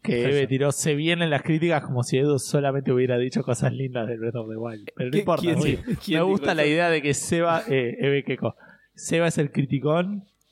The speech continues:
Speaker 1: Así que nada, Seba, llorá del, del Spider-Man, por favor.
Speaker 3: Qué hijos de puta, boludo. Te, ya, ya dije, eh, no, no voy a hablar más, voy a decir, sí, este juego me gustó. Sí. Fin.
Speaker 1: <laughs>
Speaker 3: Gus, ¿estuviste jugando algo vos? <laughs>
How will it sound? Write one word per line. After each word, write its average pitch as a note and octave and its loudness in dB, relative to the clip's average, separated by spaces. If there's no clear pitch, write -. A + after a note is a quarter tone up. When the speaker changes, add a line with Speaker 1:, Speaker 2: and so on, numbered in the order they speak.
Speaker 1:
Así C3 -8
que D3 0
nada, B2 0
Seba, A#2+ 0
llorá C#3 0
del, A2 -2
del A2 -6
Spider-Man, G2+ -6
por G2 -6
favor. F#2+ -12
Speaker 3:
Qué G3 4
hijos G3 0
de C3 0
puta, F#3 -2
boludo. C3 0
Te, A#2 -8
ya, F#3 -4
ya F#3+ -2
dije, F#3+ 2
eh, D3 2
no, E3 4
no D#3 2
voy F3 4
a F3 4
hablar F3 2
más, F3 4
voy C#3+ 2
a D3 2
decir, D#3+ 0
sí, C4+ 0
este A#3 0
juego G#3 2
me F3 2
gustó. D3 2
Sí. D#3 -2
Fin. C3+ -2
Speaker 1:
<laughs> - -10
Speaker 3:
Gus, E3 0
¿estuviste E3 2
jugando D#3+ 2
algo G3 4
vos? A3 0
<laughs> - -8